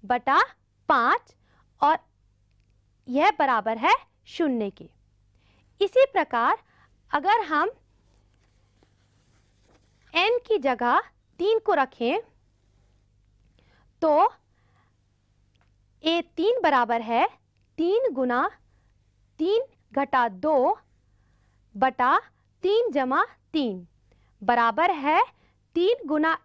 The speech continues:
एक बटा छः बराबर है तीन बटा छः और वह बराबर है एक बटा दो के। इसी प्रकार एन की जगह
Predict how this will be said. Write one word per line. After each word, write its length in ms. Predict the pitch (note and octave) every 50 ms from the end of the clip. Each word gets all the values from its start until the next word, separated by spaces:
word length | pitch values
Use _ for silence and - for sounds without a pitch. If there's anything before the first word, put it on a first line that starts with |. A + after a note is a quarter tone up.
| _ _ _ _ D4
एक 400 | D#4+ E4 C#4+ C#4+ G4 A4 - - _ _ _ _ _ _ _ _ _ -
बटा 340 | A3 B3 A#3+ - C#4 D4 D#4+ - _ _ _ -
छः 340 | - - D#4+ C4+ A#3+ C#4 - - - _ _ _ _ _ _ _ _ _
बराबर 480 | G#3 A3+ C4 C4 C4 C4+ A#3+ F4 F#4+ G4
है 160 | F4+ G4 G#4+ B4 B4 - _ _ _ _
तीन 220 | - C4+ A#3 G#3 G3
बटा 240 | G3 G#3 - - A#3+
छः 280 | A#3+ - - D#4+ F#4+ A#4 C5+ - _ _ _ _ _ _ _ _ _ -
और 160 | D4 D4 C#4+ A#3 G#3 - _ _ -
वह 160 | C#4+ - G#4 - -
बराबर 380 | D4+ C4+ A#3+ A3+ G3+ A3+ A3+
है 160 | A3 B3+ F4+ - - - -
एक 180 | B3 A#3+ G#3+ G3
बटा 240 | G#3+ G#3 - C#4+ G4 C#5 - - _ _ _
दो 180 | G#3+ G3 G#3 F3+ - _
के। 140 | - E3 E3+ _ _ _ _ _ _ _ _ _ _ _ _ _ _ _ -
इसी 240 | G4 F#4+ - A#4+ B4+
प्रकार 540 | B4 - F4 D4 - B3+ A#3 A#3 C#4 G4 - - _ _ _ _ _ _ _ _ -
एन 220 | E4+ G4+ A4+ A#4 -
की 100 | - G#4+ -
जगह 400 | D4+ C#4 C4 B3 B3 C4 F4